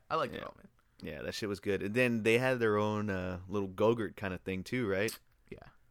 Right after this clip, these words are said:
Speaker 2: Did you, you like, you fuck with Go-Gurt? I liked Go-Gurt.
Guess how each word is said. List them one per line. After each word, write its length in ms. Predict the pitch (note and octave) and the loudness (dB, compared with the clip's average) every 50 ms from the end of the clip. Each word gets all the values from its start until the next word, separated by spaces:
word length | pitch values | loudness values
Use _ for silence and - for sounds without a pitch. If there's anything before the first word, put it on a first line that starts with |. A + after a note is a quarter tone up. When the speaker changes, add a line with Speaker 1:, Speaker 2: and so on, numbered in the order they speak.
| _ _ _ - | _ _ _ -6
Speaker 2:
Did 120 | A2+ A#2 | -2 2
you, 120 | C#3 F3 D3 | 4 4 4
you 260 | A#2 A2 A#2+ B2+ B2 | 4 2 2 4 6
like, 220 | B2+ C3+ B2+ - | 6 4 2 0
you 120 | - A2+ A2 | -4 -4 -2
fuck 180 | A#2+ B2 A#2+ | 0 0 0
with 120 | A#2+ A#2 A2 | 0 -2 -2
Go-Gurt? 360 | G#2+ A2+ A2+ A#2 B2+ A#2+ - _ - - - - - _ _ _ _ - | 0 0 0 0 0 -2 -4 _ -20 -20 -20 -20 -20 _ _ _ _ -4
I 100 | - A#2 | -2 0
liked 240 | C3 G2+ D#2+ D#2+ - | 0 0 -2 -6 -10
Go-Gurt. 340 | - - E2+ E2 - - | -10 -10 -10 -10 -12 -14